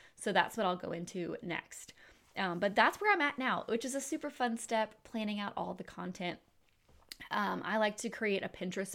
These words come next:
board to save ideas so I can, like, kind of share that with the photographer.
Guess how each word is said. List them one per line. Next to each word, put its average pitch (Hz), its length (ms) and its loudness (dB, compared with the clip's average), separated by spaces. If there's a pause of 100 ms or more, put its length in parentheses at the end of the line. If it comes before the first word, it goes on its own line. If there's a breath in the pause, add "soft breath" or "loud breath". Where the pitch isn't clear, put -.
board 180 500 0 (480 loud breath)
to 175 640 2 (480)
save 180 580 2
ideas 175 920 -2
so - 100 -6
I 175 80 -4
can, 190 120 -8
like, - 140 -10
kind 180 180 -8
of 170 80 -8
share 175 320 -4
that 170 180 -4
with 185 140 -8
the 196 80 -14
photographer. 185 880 -8